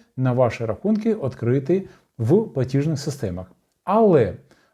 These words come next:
до цього часу збережена заборона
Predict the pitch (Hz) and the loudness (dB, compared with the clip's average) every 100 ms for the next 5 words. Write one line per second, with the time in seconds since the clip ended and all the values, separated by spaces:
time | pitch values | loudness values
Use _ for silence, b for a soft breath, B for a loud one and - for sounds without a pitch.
0 | b 117 160 240 240 277 180 147 135 139 | b 0 0 2 0 0 2 2 2 -4
1 | 131 B B 120 117 131 143 196 180 202 | -8 B B -4 2 4 4 2 2 2
2 | 208 208 127 170 170 190 208 247 139 104 | 2 0 0 2 4 6 6 6 6 2
3 | 92 | -6